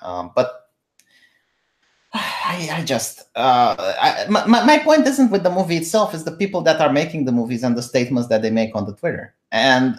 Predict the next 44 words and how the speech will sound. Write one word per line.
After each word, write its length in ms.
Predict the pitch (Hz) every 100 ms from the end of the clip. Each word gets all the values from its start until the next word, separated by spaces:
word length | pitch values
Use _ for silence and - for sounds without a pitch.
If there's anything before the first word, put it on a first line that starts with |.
| -
the 240 | 151 151
way 280 | 151 160 202
it 100 | 175
seems 640 | - 196 202 156 143 - -
is 160 | 143 147
that 160 | 139
if 100 | 139
you're 120 | 147
a 40 | 127
right-winger 580 | 131 151 - 117 110 110
like 220 | 110 110
my 140 | 110
friend 320 | 110 117 113
Ethan 260 | 101 110 107
Van 160 | 107 104
Sciver, 580 | - 143 127 104 101
you 120 | 117 131
have 260 | 139 127
no 140 | 135 131
more 160 | 131
place 300 | 127 131 127
in 60 | 123
that 200 | 117 -
industry 380 | 143 90 - 82
the 100 | 98
moment 360 | 113 131 135 123
you're 100 | 117
outspoken. 640 | 107 - 123 120 - - _ _ _ _ -
And 80 | 180
you 40 | 202
don't 200 | 254 269
even 140 | 214
have 200 | 190 190
to 60 | -
be 80 | 151
right-winger. 460 | 131 120 175 120
Leftists 380 | 110 143 - 123
like 180 | 104 -
you 80 | 139
would 140 | 92
be 80 | 85
flown 320 | 95 101 92
out 300 | 90 82 - _ -
as 520 | 87 90 - - -